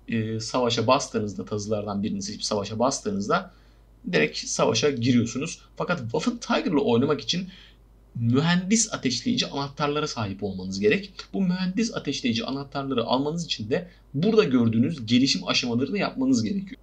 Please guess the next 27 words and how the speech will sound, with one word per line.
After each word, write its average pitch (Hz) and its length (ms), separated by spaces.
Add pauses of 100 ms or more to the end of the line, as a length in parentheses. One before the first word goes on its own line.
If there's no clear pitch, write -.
E, 131 60 (100)
yaptıktan 139 760
sonra 208 460
belli 180 260
bir 175 60
süre 185 180
Waffen 175 300
Tiger'ı 165 580
kiralama, 143 680 (140)
e, - 100 (800)
hakkı 110 300
veriliyor 92 320
size 160 380 (180)
ve 139 160
zaten 135 440
bu - 140
aşamada 110 300
da 123 120
hali 127 220
hazırda 104 540 (200)
mühendis 120 920
ateşleyici 113 840 (400)
anahtarlarınızla, 104 1160
Waffen 113 400
Tiger'ınızla 110 840 (120)
savaşabiliyorsunuz. 117 1300
O, - 260